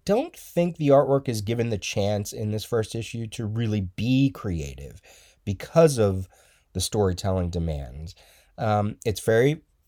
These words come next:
fairly standard in panel design, in what you see from moment to moment. Again, I think I put that more to the story than the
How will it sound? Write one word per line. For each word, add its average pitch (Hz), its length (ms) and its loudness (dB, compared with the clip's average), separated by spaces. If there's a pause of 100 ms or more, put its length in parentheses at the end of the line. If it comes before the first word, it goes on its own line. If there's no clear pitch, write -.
fairly 151 520 2
standard 151 720 0
in 107 340 -2
panel 196 320 0
design, 147 680 0
in 101 200 -4
what 101 160 -4
you 95 100 -4
see 120 240 -4
from 104 200 -4
moment 87 280 -2
to 92 60 -6
moment. 143 680 0 (460)
Again, 135 560 6
I 95 80 -4
think 135 220 -2
I 131 80 2
put - 260 -2
that 117 200 -2
more 113 280 -2
to 101 80 -2
the 92 140 -2
story 151 600 2
than 107 200 -2
the 92 140 -4